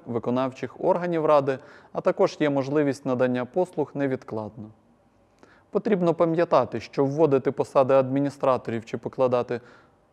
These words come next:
функції адміністраторів на інших посадових осіб можна лише після того, як місцева рада прийняла рішення про створення цнап. Як правило,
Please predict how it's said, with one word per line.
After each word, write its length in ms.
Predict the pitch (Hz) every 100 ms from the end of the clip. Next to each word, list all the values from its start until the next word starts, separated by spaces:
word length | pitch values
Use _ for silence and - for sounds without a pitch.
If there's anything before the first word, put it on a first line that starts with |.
| _
функції 560 | - 170 135 107 - 123
адміністраторів 880 | 120 120 135 131 - 131 117 117 120
на 120 | 131
інших 340 | 135 123 123
посадових 600 | - 127 135 127 131 139
осіб 260 | 156 - 151 -
можна 320 | 151 147 143
лише 280 | 135 - 143
після 340 | 135 - 131
того, 340 | 127 180 165
як 200 | 139 127
місцева 440 | 127 120 - 123 131
рада 260 | 139 139
прийняла 600 | 135 - 131 127 127 127
рішення 420 | 123 135 - 135 123
про 220 | - 131 -
створення 880 | - - 113 120 135 143 139 135 135 _ _
цнап. 360 | - 123 113 - _ _ _ _ _ _ _ _ _ _ _ _ _ 202
Як 160 | 190
правило, 460 | - 208 214 165 -